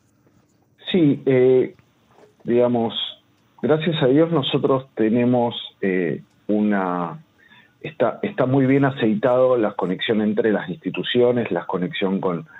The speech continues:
con estas, eh, instituciones que asisten a la gente. Eh, tenemos chats de coordinación.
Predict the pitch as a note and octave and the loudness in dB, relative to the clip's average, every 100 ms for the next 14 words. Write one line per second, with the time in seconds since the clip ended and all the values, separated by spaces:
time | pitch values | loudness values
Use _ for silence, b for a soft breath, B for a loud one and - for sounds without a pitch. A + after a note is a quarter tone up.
0 | B B B B - F#2+ - G#2 F2+ - | B B B B -6 -4 -2 -4 -4 -6
1 | - F#2 E2 D#2+ D#2+ D#2+ E2 - F#2 F2 | -6 -4 -2 -2 -4 -6 -10 -8 -6 -6
2 | - G2 F2 - F2+ - G#2 - G2 F2 | -4 -2 -4 -4 -6 -4 -4 -2 -2 -2
3 | F2+ - A2+ A#2 B2+ C3 C3+ B B B | -2 -2 -2 0 0 0 -2 B B B
4 | B B - F#2+ F2+ F#2 - G#2 G#2+ G#2+ | B B -4 0 0 -2 -2 -2 2 2
5 | G#2 G2+ F#2+ F2 - - _ _ _ - | 2 2 0 -4 -8 -18 _ _ _ -6
6 | - A#2 - - - C#3 F2 G2 F#2+ F#2 | -2 -2 -4 -10 -6 -4 -2 -2 -2 -2
7 | F#2+ A#2 A#2 B2+ D3 D#3 | -2 0 2 2 0 -4